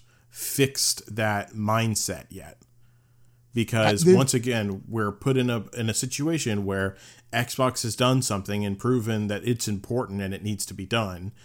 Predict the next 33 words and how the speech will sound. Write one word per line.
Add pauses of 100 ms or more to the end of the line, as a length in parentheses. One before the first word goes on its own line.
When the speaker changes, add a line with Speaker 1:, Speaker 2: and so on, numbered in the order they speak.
(380)
Speaker 1:
And
Sony's
like, (220)
you
know, (840)
th-, (160)
you
know, (220)
very,
very
late (140)
to
react
to
it
at
this
point (360)
in
a
time
where
Speaker 2:
Sony's
Speaker 1:
everything's
going
faster. (460)
Speaker 2:
Sony's
problem
is
they,
they, (440)
their
arrogance